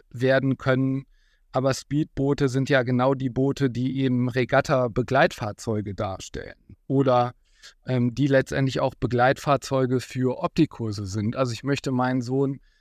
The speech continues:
in keinen Optikurs geben, was ich eigentlich vorhabe, wenn letztendlich da kein, ähm, ja,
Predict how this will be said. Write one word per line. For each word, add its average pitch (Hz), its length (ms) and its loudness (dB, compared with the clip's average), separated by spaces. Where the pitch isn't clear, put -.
in 127 160 0
keinen 135 260 2
Optikurs - 680 -2
geben, 120 440 0
was 117 160 0
ich 120 180 -4
eigentlich 123 320 -4
vorhabe, 135 720 2
wenn 131 120 2
letztendlich 131 540 -2
da 123 260 2
kein, 120 460 -2
ähm, 120 360 0
ja, 127 300 4